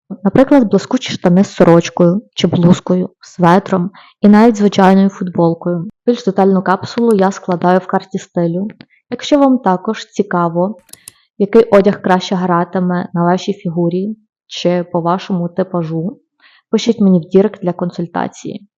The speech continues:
На каналі в мене є відео, де я більш детально розповідала про карту стилю.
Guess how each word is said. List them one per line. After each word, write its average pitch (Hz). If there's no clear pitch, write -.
На 220
каналі 262
в 196
мене 190
є 180
відео, 175
де 220
я 196
більш 180
детально 180
розповідала 175
про 175
карту 175
стилю. 170